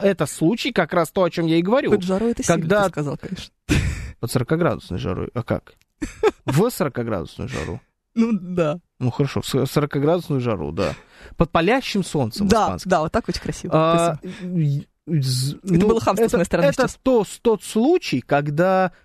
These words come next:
Speaker 1: у хамства как раз помогает. Может быть, я об, об этом и говорю. Если вы хамло,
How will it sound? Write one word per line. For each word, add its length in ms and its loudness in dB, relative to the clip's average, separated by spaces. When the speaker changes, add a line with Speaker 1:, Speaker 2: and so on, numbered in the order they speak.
Speaker 1:
у 120 -2
хамства 420 -2
как 180 0
раз 140 0
помогает. 480 0
Может 200 2
быть, 200 -4
я 140 2
об, 120 -8
об 180 2
этом 200 -2
и 20 -2
говорю. 320 0
Если 280 -2
вы 120 2
хамло, 460 0